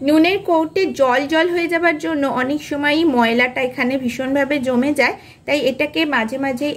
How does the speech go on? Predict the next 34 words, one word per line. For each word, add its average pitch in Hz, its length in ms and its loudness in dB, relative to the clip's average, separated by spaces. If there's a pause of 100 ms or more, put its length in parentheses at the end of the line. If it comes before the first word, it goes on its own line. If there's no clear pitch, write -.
একটা 269 180 -10
কাপড় 240 460 0
দিয়ে 254 280 0
ভালো 220 340 -2
করে 254 240 -2
পরিষ্কার 233 580 -4
করে 240 220 2
নিতে 240 280 4
কিন্তু 254 320 -4
ভুলবেন 220 460 2
না, 240 140 4 (380)
না 220 160 2
হলে 277 340 -2
নোংরা 233 440 2 (100)
এর 208 200 0
ভেতরে 240 380 6 (120)
পড়ে 254 260 6 (380)
আরও 220 320 -2
দেখবেন 294 500 -2
জায়গাটা 220 540 -2
নোংরা 214 400 -2
হয়ে 226 240 -2
যাচ্ছে। 185 440 -6 (600)
এইভাবে 370 500 2
যদি 339 260 -2
আপনারা 302 320 -2
নুনের 254 360 0 (100)
কৌটো 226 340 2 (180)
বর্ষাকালে 220 600 -2
ব্যবহার 233 460 -2
করেন 359 360 -4
তাহলে 220 420 -2
কিন্তু 220 400 -2 (160)
আর 208 200 0